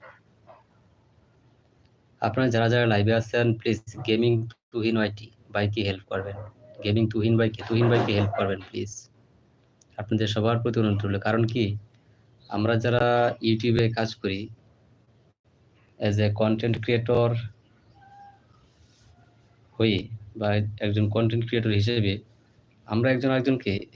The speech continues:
হেল্প না করলে কখনো কিন্তু কেউ উঠতে পারবো না, এটাই স্বাভাবিক। আপনারা যারা আমার YouTube চ্যানেলে রয়েছেন, আমার YouTube চ্যানেলে ভিডিও দেখেন, আপনাদেরকে একটা রিকোয়েস্ট করবো প্লিজ,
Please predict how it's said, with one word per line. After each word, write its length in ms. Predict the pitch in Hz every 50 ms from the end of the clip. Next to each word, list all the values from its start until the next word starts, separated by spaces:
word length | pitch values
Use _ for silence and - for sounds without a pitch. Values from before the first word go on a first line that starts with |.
| -
হেল্প 180 | 110 117 117 127
না 100 | 131 127
করলে 260 | 123 - 127 127 127
কখনো 360 | 123 123 120 - 131 127 123
কিন্তু 480 | 123 135 131 120 - 117 113 113 117 117 - _ _ _ _ -
কেউ 380 | - 117 107 104 104 104 104 107 - - -
উঠতে 240 | 131 120 113 -
পারবো 300 | 117 107 98 98 107 101
না, 160 | 101 101 104 101 - -
এটাই 180 | 113 104 110
স্বাভাবিক। 520 | 107 - 107 101 98 98 - - - - _ _ _ _ _ _ _ _ _ _ _ _ _ _ _ _ _ _ _ _ _ _ _ _ - - _ _ _ _ _ _ _ _ _ _ _ _ _ _ _ _ _ _ _ _ _ - - _ _ _ _ -
আপনারা 300 | 120 113 117 143 151 147
যারা 500 | 127 123 113 113 120 123 127 127 131 -
আমার 320 | - 110 110 107 104 107 104
YouTube 440 | 104 104 113 110 110 117 117 107 107
চ্যানেলে 540 | - 110 110 113 113 120 120 123 123 120 123 120 117
রয়েছেন, 580 | 107 104 107 110 110 107 - 123 123 123 120 123 - - _ _ _ _ _ _ _ _ _ _ _ _ _ _ _ _ _ _ _ _ _ _ _ -
আমার 200 | 107 104 104 107
YouTube 260 | 110 107 107 117 110
চ্যানেলে 280 | - 120 120 120 120
ভিডিও 240 | 110 110 113 113 123 117
দেখেন, 360 | 120 120 117 120 120 120 120 - - - - _ _ _ _ _ -
আপনাদেরকে 420 | - 113 117 127 127 120 127 143 139
একটা 140 | - -
রিকোয়েস্ট 360 | 107 107 107 110 113 101 107 -
করবো 300 | - 104 104 110 107 107
প্লিজ, 220 | 104 110 110 110